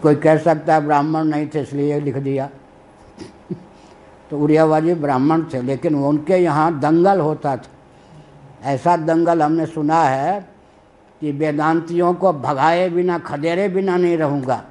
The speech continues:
वो कहते थे, "ये नास्तिकों को, वेदांतियों को खदेड़े बिना नहीं रहूँगा।" दो दल बन गया था,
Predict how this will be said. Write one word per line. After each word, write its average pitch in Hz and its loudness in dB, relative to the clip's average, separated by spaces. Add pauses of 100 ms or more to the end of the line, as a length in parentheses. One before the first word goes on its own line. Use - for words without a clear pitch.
(500)
वो 175 2
कहते 170 -2
थे, 170 -2
"ये 185 2
नास्तिकों 170 0
को, 170 0
वेदांतियों 160 -2
को 180 -2
खदेड़े 180 2
बिना 175 0
नहीं 156 0
रहूँगा।" 139 -2
दो 160 0
दल 180 0
बन 165 -2
गया 143 -2
था, 120 -14